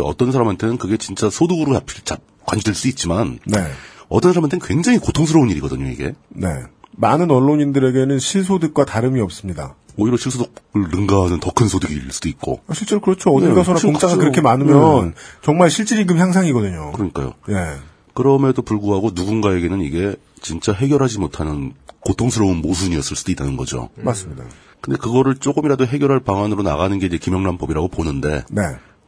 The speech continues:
Speaker 1: 똑같은 얘기로 이게 괜히 검찰한테 무기를 하나 더 주어줘서 표적 수사로 어떤 검찰이 미워하는 놈,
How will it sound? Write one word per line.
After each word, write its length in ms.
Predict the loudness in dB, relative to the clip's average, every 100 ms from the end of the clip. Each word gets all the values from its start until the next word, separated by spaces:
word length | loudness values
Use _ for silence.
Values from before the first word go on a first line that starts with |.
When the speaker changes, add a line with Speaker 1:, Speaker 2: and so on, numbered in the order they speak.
| _
Speaker 1:
똑같은 400 | -6 -6 -4 -2
얘기로 380 | -2 0 -2 -2 -4 _ _ _
이게 160 | -4 -4 -4
괜히 340 | -6 0 0
검찰한테 680 | 0 -4 -2 -2 0 0 -2
무기를 400 | -2 -4 -2 -2
하나 220 | -2 -4
더 160 | -4 -6
주어줘서 580 | -2 -2 -2 -4 -6 -8 _
표적 300 | -6 0 0
수사로 500 | 0 -4 0 0 -2 -8
어떤 280 | -8 -6 -4
검찰이 500 | -4 -2 -2 -2 -4
미워하는 420 | -2 0 2 -2 -4
놈, 180 | -6